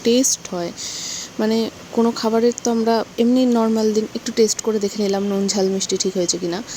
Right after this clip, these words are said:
কিন্তু এই দিন তো ঠাকুরকে উৎসর্গ করা হয় বলে আগে কিছু খাওয়া হয় না, তবুও যেন রান্নার একটা অদ্ভুতভাবে খুব সুন্দর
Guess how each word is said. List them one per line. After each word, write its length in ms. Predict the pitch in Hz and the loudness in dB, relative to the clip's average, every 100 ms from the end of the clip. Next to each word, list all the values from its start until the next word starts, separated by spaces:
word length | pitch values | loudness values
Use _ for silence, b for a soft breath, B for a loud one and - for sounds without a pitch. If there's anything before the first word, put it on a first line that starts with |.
| B B B | B B B
কিন্তু 200 | 226 214 | -2 2
এই 100 | 214 | 4
দিন 180 | 208 220 | 4 2
তো 100 | 220 - | 0 -4
ঠাকুরকে 380 | 214 214 214 | -2 -2 2
উৎসর্গ 380 | 233 226 226 220 214 | 2 2 -2 -4 -2
করা 160 | 214 | -2
হয় 180 | 214 214 | 0 0
বলে 200 | 214 214 | 0 0
আগে 200 | 202 202 | 0 -2
কিছু 200 | 202 - | -4 -6
খাওয়া 300 | 208 196 190 | -4 -4 -2
হয় 220 | 190 196 214 | -2 -2 0
না, 220 | 320 208 B B B B B - | -2 -4 B B B B B 0
তবুও 340 | 247 269 294 | 2 4 2
যেন 320 | 294 277 277 320 - | 4 2 0 -2 -6
রান্নার 400 | 226 220 220 240 | -2 0 0 0
একটা 240 | 254 247 285 | -2 -2 -4
অদ্ভুতভাবে 840 | - 220 214 247 262 247 247 262 - | 0 0 0 -2 -2 -2 -2 -2 0
খুব 200 | 262 240 | -2 0
সুন্দর 480 | - 214 208 214 | -2 0 0 0